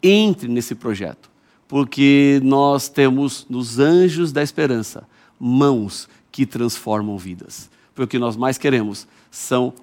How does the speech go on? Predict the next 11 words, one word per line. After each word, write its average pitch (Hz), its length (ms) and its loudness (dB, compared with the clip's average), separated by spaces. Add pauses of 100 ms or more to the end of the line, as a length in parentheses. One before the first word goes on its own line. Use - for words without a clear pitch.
(120)
ouvir, 127 580 -2
é, 113 220 0
ouvir 123 500 0 (240)
histórias, - 640 0
testemunhos 131 840 -2 (280)
de 120 300 0
pessoas 127 640 0
que 131 120 -6
foram 123 460 -6 (160)
completamente 160 1000 -2
transformadas 110 840 -6